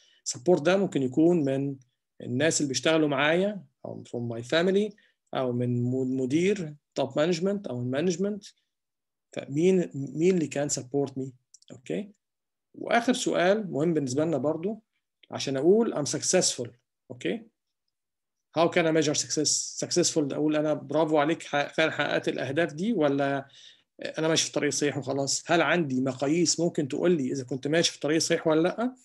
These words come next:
أوكي؟ فدي أسئلة مهمة وفي أسئلة تانية طبعا، بس ده نموذج للأسئلة اللي إحنا بنسألها لنفسنا وإحنا ماشيين في الطريق دوت. أوكي؟ فبرضو سؤال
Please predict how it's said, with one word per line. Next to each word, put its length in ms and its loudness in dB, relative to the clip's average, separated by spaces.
أوكي؟ 340 -4
فدي 480 -2
أسئلة 500 2
مهمة 480 0
وفي 220 -2
أسئلة 240 -2
تانية 240 0
طبعا، 440 -2
بس 200 -6
ده 300 0
نموذج 600 4
للأسئلة 540 0
اللي 140 2
إحنا 180 -4
بنسألها 680 -4
لنفسنا 560 -2
وإحنا 320 2
ماشيين 480 0
في 80 -8
الطريق 380 -4
دوت. 380 -8
أوكي؟ 380 -4
فبرضو 1120 2
سؤال 720 2